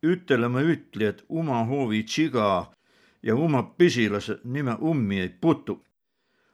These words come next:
Är pahasi, inämb mukkas kõnõlõ. Varsti kuuli tä ärki, rahu timä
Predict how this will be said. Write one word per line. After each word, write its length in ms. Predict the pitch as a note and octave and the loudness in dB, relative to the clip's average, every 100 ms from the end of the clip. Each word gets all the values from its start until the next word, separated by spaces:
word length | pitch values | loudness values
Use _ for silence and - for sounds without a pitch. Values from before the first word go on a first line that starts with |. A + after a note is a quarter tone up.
| _ | _
Är 260 | - - D#3 - | -8 -6 -6 -4
pahasi, 560 | D#3+ A2+ E2+ - - - _ _ _ _ _ _ | -6 -6 -10 -12 -14 -14 _ _ _ _ _ _
inämb 360 | - E3+ F3+ G#2+ | 0 4 6 4
mukkas 480 | C3+ - - A2+ G#2+ - | 0 -4 -6 -6 -4 2
kõnõlõ. 440 | F3+ C3 F#2 E2 - _ _ _ _ _ _ _ _ _ | 4 4 0 -4 -10 _ _ _ _ _ _ _ _ _
Varsti 360 | - G#3+ - - | -2 0 -2 -8
kuuli 400 | - F#3 D#3 D3 | -2 2 2 2
tä 160 | D3 D#3+ | 4 4
ärki, 540 | G#3+ - - C3+ A#2 A2 - | 4 0 -4 -4 -4 -8 -8
rahu 300 | C#3 C3+ A#2+ | -4 -2 -2
timä 280 | A2 B2 A2+ | -2 0 0